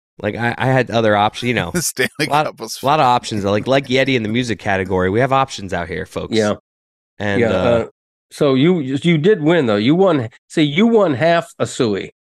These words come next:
Speaker 1: Yeti's in the same boat as me. Yeti did, like, the song that Yeti wanted to win didn't win, and now he's, he's got a Suey, but he's, he's wishing that it was for Morning Man. Let's
Speaker 2: No,
Speaker 1: be real.
Speaker 2: I, no, I was telling, I, I, I made a, uh,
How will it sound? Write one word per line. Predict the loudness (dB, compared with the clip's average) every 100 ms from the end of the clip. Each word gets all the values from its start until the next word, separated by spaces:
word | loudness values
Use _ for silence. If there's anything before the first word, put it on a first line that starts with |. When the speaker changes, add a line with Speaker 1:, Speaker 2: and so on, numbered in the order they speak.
| 0
Speaker 1:
Yeti's | 0 0 0
in |
the | 0
same | 2 0 2
boat | 0 0
as | -2
me. | -4 -2
Yeti | 0 0 -2
did, | -6 -4
like, | -2
the | -2
song | 0 0 0
that | 0
Yeti | 0 2
wanted | 2 2 0
to | 0
win | 0 0 0
didn't | 0 -2 -2
win, | -2 -4 -4
and | -2
now | 0 0
he's, | 0 0 0
he's | -4 -2
got | -2 -2
a |
Suey, | -2 0 2 2
but | 2 -2
he's, | -4 -8
he's | -8 -8 -4
wishing | -4 -2 -2
that | 0
it | 0
was | -2
for | -4
Morning | -2 -2 -2
Man. | -4 -4
Let's | -2
Speaker 2:
No, | 0 0
Speaker 1:
be | 0
real. | -2
Speaker 2:
I, | -4 _ _ _ -4
no, | -2 0
I | 0
was | 0 0
telling, | 0 0 -2 -8 -2
I, | -2 0
I, | 0 2 0 -2
I |
made | -2 0 2
a, | 4 4
uh, | 2